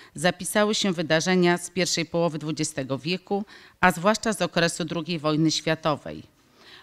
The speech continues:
Ówczesne wzajemne relacje stanowią z pewnością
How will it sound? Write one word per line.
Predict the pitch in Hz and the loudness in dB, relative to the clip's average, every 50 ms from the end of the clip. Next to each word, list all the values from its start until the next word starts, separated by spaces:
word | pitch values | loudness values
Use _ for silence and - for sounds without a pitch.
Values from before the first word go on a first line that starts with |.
| _ - | _ -6
Ówczesne | 196 170 - - 233 254 - - 269 262 254 254 - - | -6 -6 -2 0 2 2 4 4 4 4 4 4 2 -4
wzajemne | - 175 156 160 185 180 180 185 180 185 180 165 156 | -8 -4 0 2 4 4 4 6 8 8 8 8 6
relacje | 151 147 143 147 160 185 - - - - 208 208 | 6 4 6 6 4 4 2 -2 -6 -4 -4 -4
stanowią | - - 196 175 185 202 190 202 202 | -2 2 4 6 6 4 4 0 -2
z | 190 - | -2 -2
pewnością | - 170 156 147 165 170 180 190 - - - 196 190 190 196 | -2 -2 2 4 4 4 4 2 0 -2 0 0 2 2 0